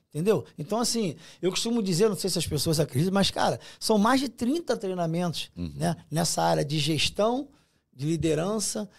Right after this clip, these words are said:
Speaker 1: desenvolvimento humano. Sou formado em Direito,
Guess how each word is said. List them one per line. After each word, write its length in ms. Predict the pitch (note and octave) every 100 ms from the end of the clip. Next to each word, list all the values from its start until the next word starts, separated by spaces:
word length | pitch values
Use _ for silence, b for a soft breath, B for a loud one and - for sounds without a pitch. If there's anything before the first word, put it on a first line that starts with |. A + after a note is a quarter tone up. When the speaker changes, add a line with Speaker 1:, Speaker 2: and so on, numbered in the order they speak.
| b
Speaker 1:
desenvolvimento 680 | C3 D3 E3 D#3 D#3 D#3 D3
humano. 440 | C#3 E3 F#3+ F#3 F3+ b
Sou 180 | - G3
formado 440 | F#3+ F3 F3+ E3+
em 80 | D#3
Direito, 640 | C3+ C#3 E3+ F#3+ F#3 F3